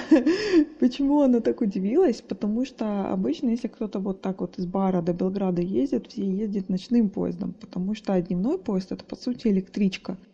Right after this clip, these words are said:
Весь, э, путь, э, Бар-Белград на поезде занимает одиннадцать часов. И, как вы понимаете, одиннадцать часов ехать на электричке, как бы, <laughs> весьма непросто. Вот, и я поняла, что это была большая ошибка ехать на дневном поезде, но,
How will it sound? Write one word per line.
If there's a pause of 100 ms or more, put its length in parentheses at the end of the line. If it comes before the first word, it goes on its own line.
(120)
Весь,
э, (100)
путь, (340)
э,
Бар-Белград
на
поезде
занимает
одиннадцать
часов. (140)
И,
как
вы
понимаете,
одиннадцать
часов
ехать
на
электричке, (100)
как
бы, (220)
<laughs>
весьма
непросто. (760)
Вот,
и
я
поняла,
что
это
была
большая
ошибка
ехать
на
дневном
поезде,
но,